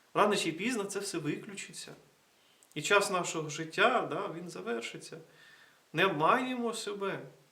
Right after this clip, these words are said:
Помним про час смертний, щоб не наробити дурниць в своєму житті.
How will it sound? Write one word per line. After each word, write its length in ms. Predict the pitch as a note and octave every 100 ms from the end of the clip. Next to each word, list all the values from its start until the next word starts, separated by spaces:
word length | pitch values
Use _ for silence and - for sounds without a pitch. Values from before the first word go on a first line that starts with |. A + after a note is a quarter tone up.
| _ _ _ _ _ _ _ _ _
Помним 460 | D#3+ G3+ B3 B3
про 160 | A#3 G#3+
час 340 | G#3 G3 E3+
смертний, 460 | - D#3+ B2+ - B2
щоб 260 | - D#3 E3
не 80 |
наробити 500 | E3 F3 F#3 E3+ E3
дурниць 400 | D3+ F#3+ F#3+ C#3+
в 60 | -
своєму 340 | C#3 B2+ B2+
житті. 380 | C3 E3+ E3 C#3